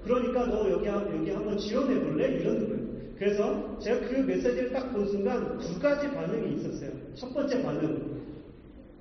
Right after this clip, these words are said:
"뉴질랜드 도대체 어디 있는 나라야?" <laughs> 이거였어요.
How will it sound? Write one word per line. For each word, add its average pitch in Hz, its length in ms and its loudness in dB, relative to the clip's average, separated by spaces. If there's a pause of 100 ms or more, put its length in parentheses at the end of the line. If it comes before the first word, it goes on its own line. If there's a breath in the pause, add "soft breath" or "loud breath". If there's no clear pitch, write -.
(200)
"뉴질랜드 285 600 4
도대체 - 340 2
어디 - 380 4
있는 - 440 6
나라야?" - 460 0 (100)
<laughs> - 160 -8
이거였어요. - 640 2